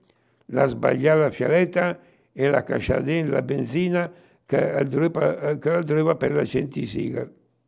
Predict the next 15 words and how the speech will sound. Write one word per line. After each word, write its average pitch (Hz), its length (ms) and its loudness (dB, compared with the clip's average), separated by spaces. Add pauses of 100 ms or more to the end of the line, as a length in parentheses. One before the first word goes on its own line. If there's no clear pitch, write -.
(1300)
Mi 220 200 6
si - 100 0
era 190 180 6
letto 175 300 4
che - 160 -4
tentava 156 540 2
di 135 140 0
indormentare 143 680 0
manca 143 260 0
mo, 180 340 2 (520)
e 143 100 0
a 147 60 4
un 135 100 0
certo 185 200 0
momento 165 580 -2